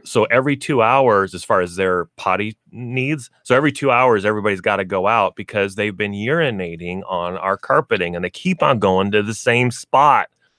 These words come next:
What, what is happening right there? A dog had an accident, and it could have been Callie,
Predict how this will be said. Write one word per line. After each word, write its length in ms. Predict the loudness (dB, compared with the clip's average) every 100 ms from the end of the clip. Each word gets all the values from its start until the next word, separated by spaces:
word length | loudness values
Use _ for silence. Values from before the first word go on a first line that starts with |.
| _ _
What, 260 | 2 2 2
what 340 | 0 4 6 6
is 160 | 2
happening 440 | 0 -2 -2 -4 -2
right 220 | -2 -2
there? 220 | -2 -4 -8 _ _ _ _ _ _ -2
A 120 | -2
dog 640 | 2 2 4 4 4 0
had 240 | -4 -2 -2
an 100 | -2
accident, 500 | -2 -4 -12 -16 -18 _ _ -6
and 240 | -4 -4
it 100 | -4
could 140 | -2
have 80 | -2
been 100 | -4
Callie, 480 | -6 -4 -2 -2 -4